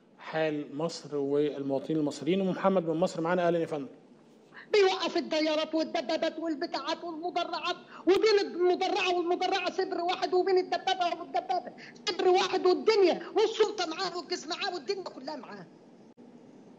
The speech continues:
Speaker 1: حاجه، انت لسه داخله على الهوا دلوقتي، انا لقيتك يعني مندفعه كده، قولي لي ايه كنت بتقولي ايه؟ طيب يا ام محمد.
Speaker 2: الو.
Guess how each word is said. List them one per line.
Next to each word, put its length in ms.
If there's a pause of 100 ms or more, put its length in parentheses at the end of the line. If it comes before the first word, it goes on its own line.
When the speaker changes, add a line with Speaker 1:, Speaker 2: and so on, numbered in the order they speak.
(160)
Speaker 1:
حاجه، 300
انت 180
لسه 260
داخله 240
على 120
الهوا 220
دلوقتي، 520 (640)
انا 140
لقيتك 560 (100)
يعني 340
مندفعه 520
كده، 180 (120)
قولي 220
لي 80
ايه 180
كنت 200
بتقولي 300
ايه؟ 160
طيب 240 (3250)
يا 40
ام 80
محمد. 420 (1300)
Speaker 2:
الو. 400